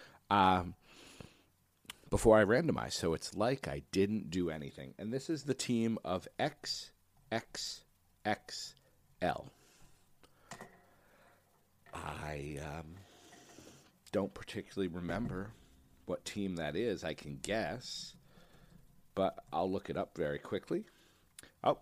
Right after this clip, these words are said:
it is an Impact team. I had half of it right. I assumed it was,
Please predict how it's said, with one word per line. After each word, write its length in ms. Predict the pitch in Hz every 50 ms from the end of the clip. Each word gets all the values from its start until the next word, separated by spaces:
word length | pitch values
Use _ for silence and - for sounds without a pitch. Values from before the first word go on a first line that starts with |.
| - - - - - - -
it 160 | 107 107 101
is 180 | 98 95 92 101
an 180 | 92 87 85 - -
Impact 640 | 143 180 208 226 - - - - - - - - -
team. 320 | - - 73 69 73 78 -
I 80 | - 113
had 160 | 160 - 151
half 240 | 131 156 180 - -
of 80 | 90 82
it 100 | 71 60
right. 220 | 71 67 67 - -
I 140 | 98 117
assumed 580 | 135 135 - - - 123 117 117 110 107 113 - -
it 180 | - 92 - -
was, 540 | 98 98 95 92 87 87 87 87 - -